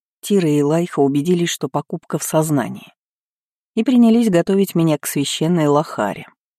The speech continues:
Онемев от предвкушения встречи, я вяло позволяла им натирать себя пахучими порошками, мазать душистыми маслами, присыпать волосы распушающей пудрой.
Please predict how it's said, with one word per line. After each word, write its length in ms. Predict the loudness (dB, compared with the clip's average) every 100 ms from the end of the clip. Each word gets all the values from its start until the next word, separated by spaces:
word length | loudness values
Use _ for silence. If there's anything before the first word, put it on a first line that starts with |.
| _ _ _
Онемев 460 | 0 4 4 2 0
от 100 | -6
предвкушения 720 | -6 -8 -6 -4 -2 0 0
встречи, 480 | -2 -4 -2 -2 -2
я 240 | -2 -2 -2
вяло 280 | -2 -2
позволяла 480 | -4 -4 -2 0 0
им 180 | 2 2
натирать 400 | 0 -2 -4 -4
себя 220 | -4 -4
пахучими 540 | -4 -6 -6 -2 -2 -2
порошками, 800 | -4 -8 -8 -10 -6 -6 -8 _ _ _
мазать 360 | 0 2 2 0
душистыми 560 | -2 -2 -4 0 2 4
маслами, 680 | 2 0 -4 -4 -4 -8 _ _
присыпать 480 | -4 -4 -2 -4 -4
волосы 440 | -2 -2 0 -2 -4
распушающей 720 | -4 -6 -4 -2 -2 -4 -6
пудрой. 480 | -6 -6 -6 -12